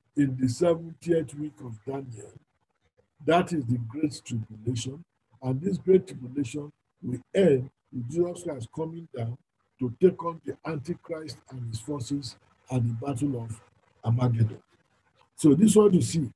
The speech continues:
Now, what is the issue? The Antichrist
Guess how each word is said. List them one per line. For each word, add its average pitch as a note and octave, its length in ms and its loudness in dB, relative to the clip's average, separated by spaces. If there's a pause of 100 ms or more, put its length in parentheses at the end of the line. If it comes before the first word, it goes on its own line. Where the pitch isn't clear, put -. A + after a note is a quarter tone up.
(400)
Now, G3 400 4 (1900)
what G3+ 400 6
is E3 220 8
the - 160 0
issue? E3+ 320 4 (3000)
The D3+ 160 6
Antichrist G#3 680 6